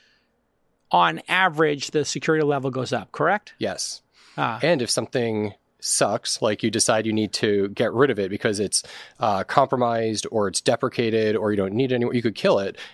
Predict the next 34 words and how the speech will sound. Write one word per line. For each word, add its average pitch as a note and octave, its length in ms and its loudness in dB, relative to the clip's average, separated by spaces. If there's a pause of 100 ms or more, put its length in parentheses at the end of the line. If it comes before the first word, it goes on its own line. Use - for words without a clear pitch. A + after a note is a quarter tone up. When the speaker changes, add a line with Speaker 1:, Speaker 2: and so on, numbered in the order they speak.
Speaker 2:
and A#2+ 200 2
it's G#2+ 160 -4
cheap - 220 0
and C#3 100 2
easy. G#2+ 200 0
You F2+ 100 -4
don't A#2+ 140 4
have B2+ 160 2
to A#2 80 -2
deal A#2 280 2
with, A2 320 2 (220)
Speaker 1:
Ah. B2+ 160 2
Speaker 2:
"I C3 80 6
bought B2 220 4
a A#2+ 40 0
bunch A2+ 200 0
of G#2+ 80 -2
stuff G#2+ 400 0
and A2 120 2
I'm G#2 120 -2
gonna A2+ 120 2
wipe A#2+ 280 0
these B2 180 0
hard B2+ 280 2
Speaker 1:
Ah. B2 60 -2
Speaker 2:
drives, B2 380 2
et G#2 100 0
cetera." B2+ 400 2
You A2 160 0
can C#3+ 140 0
just A#2+ 220 0
shut C3+ 200 0
it A#2+ 60 -2
down B2 380 0